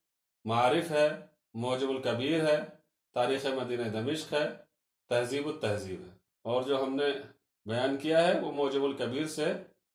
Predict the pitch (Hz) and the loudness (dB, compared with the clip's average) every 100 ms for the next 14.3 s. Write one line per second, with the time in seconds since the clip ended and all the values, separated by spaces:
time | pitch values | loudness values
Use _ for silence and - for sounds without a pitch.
0 | - 107 113 110 104 147 202 - _ _ | -10 -6 -4 -4 -2 -6 -6 -12 _ _
1 | _ _ _ 101 101 98 90 87 85 80 | _ _ _ -8 -4 -4 -6 -10 -14 -18
2 | - _ _ - 104 104 92 85 - _ | -20 _ _ -6 -2 0 -2 -12 -18 _
3 | _ _ _ _ _ 107 120 123 117 110 | _ _ _ _ _ -6 -4 -2 -4 -6
4 | 104 95 95 85 _ _ _ _ _ _ | -6 -6 -8 -18 _ _ _ _ _ _
5 | 104 117 120 120 113 113 113 101 107 117 | -4 -2 0 0 0 0 -2 -2 0 0
6 | - 147 156 180 196 - - _ _ _ | 0 -2 0 0 -2 -8 -20 _ _ _
7 | - 123 147 156 147 143 170 190 - _ | -4 0 2 2 0 0 -2 -2 -8 _
8 | _ _ 156 - 175 208 202 170 156 170 | _ _ 2 4 4 6 6 6 6 4
9 | 190 175 160 147 135 139 185 196 190 180 | 2 2 2 4 4 4 4 4 4 4
10 | 156 156 139 139 135 139 160 160 139 117 | 6 6 6 2 0 2 2 2 0 0
11 | 131 160 196 - - _ _ _ _ - | 6 8 6 2 -14 _ _ _ _ -4
12 | 120 131 151 151 127 123 156 208 214 - | 4 8 8 8 6 6 6 6 4 0
13 | - _ _ _ _ - 120 135 127 131 | -16 _ _ _ _ -6 2 4 6 8
14 | 156 208 - | 10 8 4